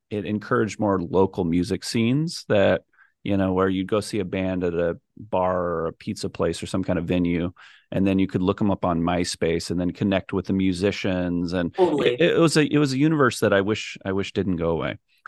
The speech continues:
Speaker 1: Uh,
Speaker 2: Agreed.
Speaker 1: next, next one, health and wellness programs in workplaces, particularly real estate workplaces.
Speaker 2: Overrated.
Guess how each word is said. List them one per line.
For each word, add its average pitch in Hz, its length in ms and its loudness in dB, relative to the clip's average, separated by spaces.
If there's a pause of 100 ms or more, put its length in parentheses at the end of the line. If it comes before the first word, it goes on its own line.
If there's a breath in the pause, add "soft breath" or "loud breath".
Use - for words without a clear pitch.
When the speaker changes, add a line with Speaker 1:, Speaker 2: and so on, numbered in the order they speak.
(260 loud breath)
Speaker 1:
Uh, 180 60 -2 (120)
Speaker 2:
Agreed. 160 160 2
Speaker 1:
next, - 160 0 (300)
next 165 260 2
one, 92 340 2
health 196 360 0
and 185 120 2
wellness 135 580 2
programs 101 540 0
in 95 80 -2
workplaces, 92 720 -2
particularly 98 560 2
real 87 240 2
estate - 340 -4
workplaces. - 800 -4 (1400 soft breath)
Speaker 2:
Overrated. 151 800 2